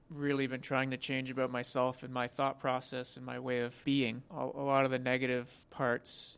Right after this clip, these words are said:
came from that business. So to know that now I'm understanding and trying to get away from it is, is,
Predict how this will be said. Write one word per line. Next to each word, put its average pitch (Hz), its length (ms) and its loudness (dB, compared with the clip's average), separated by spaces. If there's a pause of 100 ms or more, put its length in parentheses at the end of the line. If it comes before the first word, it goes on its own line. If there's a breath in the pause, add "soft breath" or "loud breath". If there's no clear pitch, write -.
came 127 260 -4
from 123 180 -6
that 117 220 0
business. - 560 -8
So - 180 -8
to 135 180 -4
know 123 280 2
that 120 180 2
now 123 240 2
I'm 120 220 -2 (120)
understanding 127 720 -2
and 123 200 -8
trying 127 280 -6
to 123 80 -4
get 123 140 2
away 123 180 2
from 175 240 -2
it 196 120 0
is, 110 380 -4
is, - 160 -14